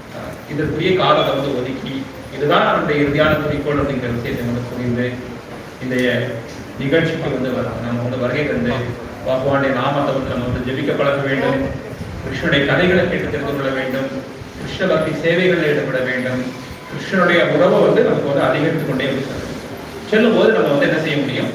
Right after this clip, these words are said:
நம்மளால வந்து இன்பமானவர்களாக மாற முடியும். இல்லாவிட்டால் நம்மளால இன்பமானவர்களாக மாற முடியாது.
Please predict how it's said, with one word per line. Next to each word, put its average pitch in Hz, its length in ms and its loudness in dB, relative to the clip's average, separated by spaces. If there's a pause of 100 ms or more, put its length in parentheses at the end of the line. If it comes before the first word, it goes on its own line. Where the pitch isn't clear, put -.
(260)
நம்மளால 131 380 0
வந்து 113 240 -2 (360)
இன்பமானவர்களாக 139 880 2
மாற 120 140 0
முடியும். 110 420 -2 (340)
இல்லாவிட்டால் 165 540 2
நம்மளால 120 320 0
இன்பமானவர்களாக 117 680 -2 (100)
மாற 110 200 -6
முடியாது. - 420 -10